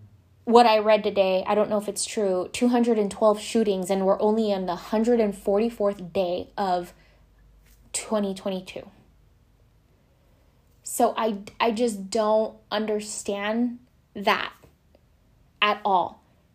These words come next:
And I see more death more shootings, more negative things about guns than I see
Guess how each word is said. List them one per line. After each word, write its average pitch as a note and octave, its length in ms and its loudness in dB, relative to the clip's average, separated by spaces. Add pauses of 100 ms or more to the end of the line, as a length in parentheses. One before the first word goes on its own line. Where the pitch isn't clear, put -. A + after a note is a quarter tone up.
(140)
And G#3+ 420 2 (340)
I C4+ 240 2
see A3+ 560 -4 (200)
more B3 760 4 (480)
death A3 540 2 (300)
more C4 540 6 (100)
shootings, G#3+ 720 -2
more D#4 460 6 (280)
negative D4+ 720 6 (1300)
things C#4 400 4
about G#3 460 -2
guns A#3+ 420 0
than A#3 160 4
I G#3+ 160 -2
see A3+ 420 -4